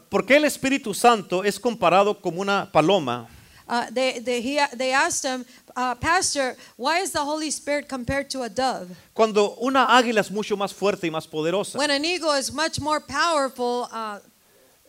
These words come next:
Speaker 1: And more powerful, y, y fuerte, strong.
Speaker 2: Strong and more
Speaker 1: Te voy a
Speaker 2: powerful.
Speaker 1: decir dos cosas, una, una del águila y otra de la paloma.
Speaker 2: I'm gonna tell you two things, one of the eagle, one of the dove.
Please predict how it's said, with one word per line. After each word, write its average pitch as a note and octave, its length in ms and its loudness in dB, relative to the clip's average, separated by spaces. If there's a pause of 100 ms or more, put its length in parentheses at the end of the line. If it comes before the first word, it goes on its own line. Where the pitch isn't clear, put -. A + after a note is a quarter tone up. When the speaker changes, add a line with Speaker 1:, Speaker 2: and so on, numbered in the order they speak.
Speaker 1:
And C#3 140 -8
more D3 240 -2
powerful, D#3+ 580 4 (160)
y, C3+ 100 -6 (200)
y G#2+ 400 -8
fuerte, - 560 0
strong. D#3+ 400 -6
Speaker 2:
Strong D#4+ 460 -2
and C#4 100 -8
more C4 140 -4
Speaker 1:
Te C#4 100 -16
voy C#4+ 60 -6
a D4+ 40 -4
Speaker 2:
powerful. A#3+ 300 -2
Speaker 1:
decir F#3 180 0
dos G#3 200 0
cosas, E3+ 320 0
una, F3+ 260 0 (260)
una G3+ 220 2
del F#3+ 140 6
águila G#3+ 260 6
y F3+ 40 6
otra F#3 200 2
de E3 80 6
la C3 420 2
paloma. C3 360 0 (120)
Speaker 2:
I'm B3 100 -8
gonna C#4+ 120 -2
tell C#4 220 -2
you C#4+ 100 -4
two D4 220 -10
things, A#3+ 340 -4
one C4+ 180 -6
of C#4 120 -4
the B3+ 200 -8
eagle, D4+ 320 -4
one B3+ 220 -6
of B3+ 60 -6
the B3 100 -6
dove. G#3 360 -6